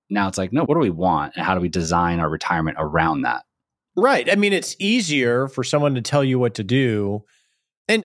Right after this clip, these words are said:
Speaker 2: I know you know this, Taylor. The people that have the most options because they were either by serendipity or great accumulators in a variety of things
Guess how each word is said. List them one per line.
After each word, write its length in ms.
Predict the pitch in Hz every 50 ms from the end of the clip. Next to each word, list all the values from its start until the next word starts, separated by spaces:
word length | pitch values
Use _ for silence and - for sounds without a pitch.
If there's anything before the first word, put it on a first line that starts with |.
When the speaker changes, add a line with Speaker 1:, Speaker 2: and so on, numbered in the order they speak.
| 196 170
Speaker 2:
I 80 | 151 151
know 100 | 160 185
you 160 | 185 165 156
know 160 | 180 180 131
this, 200 | 104 107 - -
Taylor. 480 | - - 113 113 117 113 107 110 110 - _ _ _ _ _ _
The 100 | - 143
people 360 | 135 - - 214 247 269 320 277
that 120 | 247 196
have 160 | 196 202 190 175
the 60 | 170
most 280 | 156 160 156 151 - - _ _ _
options 580 | - 107 98 120 131 - - 202 247 277 262 -
because 340 | - - 156 - - 143 127
they 100 | 131 135
were 380 | 127 127 123 120 120 120 - _ _ _ -
either 240 | 156 147 151 147
by 180 | 131 131 123 120
serendipity 840 | - - - 139 135 123 113 107 147 135 - 151 143 147 143 143
or 200 | 139 123 113 98
great 280 | 98 113 - 127 127 120
accumulators 920 | 110 - - - 160 151 147 147 139 139 139 135 135 135 139 135 127 120 - 110 120 120 _ -
in 80 | 123
a 60 | 110
variety 420 | 104 110 110 107 113 120 139 139 160
of 80 | 151
things 480 | - - 180 190 240 285 247 - -